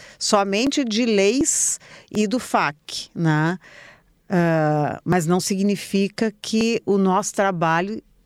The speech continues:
para aí, porque a Secretaria da Cultura também tem recursos do Tesouro. Isso é muito bom quando a gente percebe que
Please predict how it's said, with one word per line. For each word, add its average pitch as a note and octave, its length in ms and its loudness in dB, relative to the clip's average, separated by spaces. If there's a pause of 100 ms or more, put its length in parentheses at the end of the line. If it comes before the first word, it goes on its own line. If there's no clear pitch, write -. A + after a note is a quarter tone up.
(100)
para D#3+ 320 0
aí, F#3+ 240 0
porque - 240 -8
a C#3+ 40 -2
Secretaria D#3 560 0
da E3 140 0
Cultura D#3+ 480 -4
também G3 540 0
tem F#3 200 -2
recursos D#3+ 600 -4
do D3+ 100 -4
Tesouro. C#3 440 -6 (140)
Isso G3+ 200 2
é C4 40 2
muito B3 300 2
bom F#3+ 320 2
quando E3+ 220 0
a F3 80 2
gente F3+ 240 0
percebe F3+ 840 0
que G3+ 560 2